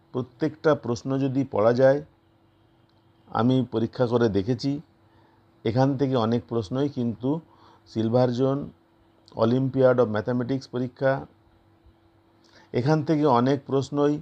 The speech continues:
বিদ্যাসাগর সায়েন্স অলিম্পিয়াডের পরীক্ষায় কিন্তু আসে। পরের প্রশ্ন যাওয়ার জন্য এখানে নেক্সট ক্লিক করতে হবে।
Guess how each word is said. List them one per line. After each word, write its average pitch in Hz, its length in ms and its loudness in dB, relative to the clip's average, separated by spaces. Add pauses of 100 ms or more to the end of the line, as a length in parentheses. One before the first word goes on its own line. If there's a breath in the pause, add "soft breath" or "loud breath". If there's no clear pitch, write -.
(140)
বিদ্যাসাগর 135 580 0
সায়েন্স 123 420 -4
অলিম্পিয়াডের 127 640 0
পরীক্ষায় 117 500 -4
কিন্তু 104 300 -4
আসে। 98 280 -4 (600 loud breath)
পরের 156 240 8
প্রশ্ন 165 340 -2
যাওয়ার 139 280 6
জন্য 151 280 -2
এখানে 143 300 -2
নেক্সট 117 360 -4
ক্লিক 139 220 -8
করতে 139 340 -2
হবে। 143 280 2